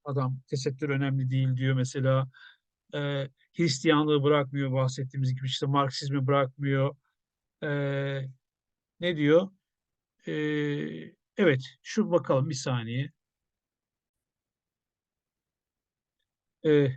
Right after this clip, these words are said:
mesela arkadaşlar partideyken, yani Komünist Partisi'deyken Marksizmle Hristiyanlık arasında diyalog kurmaya çalışmış.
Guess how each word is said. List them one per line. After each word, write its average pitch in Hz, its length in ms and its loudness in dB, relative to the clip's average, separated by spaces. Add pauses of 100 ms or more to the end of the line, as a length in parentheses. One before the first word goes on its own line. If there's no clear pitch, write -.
(160)
mesela 202 360 4
arkadaşlar 147 680 0 (680)
partideyken, 160 640 4
yani 123 300 -2
Komünist 131 420 -2
Partisi'deyken 139 960 -2 (760)
Marksizmle 160 800 0
Hristiyanlık 175 560 2
arasında 165 320 4
diyalog 180 320 4
kurmaya 135 260 2
çalışmış. 120 600 -8